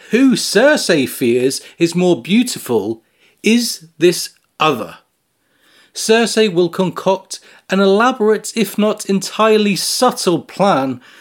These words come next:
to bring her rival down before the reverse can happen, as predicted by Maggie.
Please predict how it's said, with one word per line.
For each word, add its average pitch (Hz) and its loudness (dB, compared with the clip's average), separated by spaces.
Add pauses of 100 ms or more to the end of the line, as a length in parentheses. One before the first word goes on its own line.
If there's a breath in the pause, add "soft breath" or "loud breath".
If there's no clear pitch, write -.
(140 loud breath)
to - -2
bring 180 2
her 202 0
rival 160 2
down 135 0 (240 loud breath)
before 180 0
the 185 0
reverse 131 0
can 127 -4
happen, 110 -6 (500)
as 240 -4
predicted 143 -4 (120)
by 143 2
Maggie. 139 -4